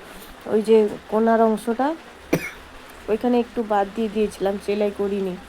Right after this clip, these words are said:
তো ওইখানে একটু আমি বড় সূচের দ্বারা, তো বড় সূচের দ্বারা আমি বের করে নেব খুব সুন্দরভাবে। ওটাতে আমার সেলাইও দেখা যাবে না, খুব সুন্দরভাবে হয়ে যাবে, সেলাইও দেখা যাবে না।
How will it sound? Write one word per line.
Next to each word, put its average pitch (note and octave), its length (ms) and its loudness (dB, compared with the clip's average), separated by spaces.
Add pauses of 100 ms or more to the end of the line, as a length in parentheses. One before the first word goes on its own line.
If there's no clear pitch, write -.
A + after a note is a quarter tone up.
(240)
তো - 120 -14
ওইখানে A3 380 0
একটু A3 280 -8
আমি A3+ 200 2 (640)
বড় G#3+ 240 4
সূচের A3 420 -2
দ্বারা, G#3 260 2 (2000)
তো - 80 -6 (100)
বড় G#3 240 0
সূচের G#3+ 400 -4
দ্বারা G#3+ 260 0
আমি A#3 200 2 (1040)
বের G#3 240 2
করে G3+ 200 0
নেব F#3+ 220 0 (640)
খুব A#3+ 240 0
সুন্দরভাবে। A#3 680 0 (140)
ওটাতে A3 440 0 (100)
আমার A3 340 2
সেলাইও A#3+ 480 2
দেখা A3+ 300 2
যাবে A3 260 2
না, C4 160 0 (800)
খুব C#4 140 -2 (100)
সুন্দরভাবে B3 640 4
হয়ে G3 220 0
যাবে, F#3+ 240 -2 (100)
সেলাইও B3 420 0
দেখা G#3+ 240 0
যাবে F3+ 240 -2
না। F3+ 140 -6